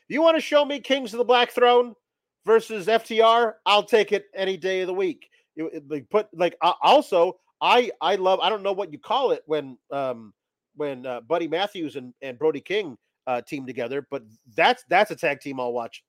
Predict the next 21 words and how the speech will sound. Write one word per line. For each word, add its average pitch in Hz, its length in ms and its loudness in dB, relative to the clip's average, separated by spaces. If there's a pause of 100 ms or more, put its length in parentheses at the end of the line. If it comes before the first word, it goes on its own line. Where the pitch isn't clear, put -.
(220)
anytime. 143 440 -6
Those 147 180 -4
guys 120 220 -4
are 95 80 -20
amazing 123 440 -8
together. 110 380 -12 (360)
Uh, 139 240 -2
I 180 120 4
love 180 500 4
this 147 180 -6
trio. 113 520 -6 (1160)
Now 165 200 2
it 170 40 -8
becomes, 160 460 -4
okay, 156 320 0 (280)
so 180 200 -6
what 196 220 4
does 202 140 4
our 185 120 2
trios 165 580 0
division 123 600 -6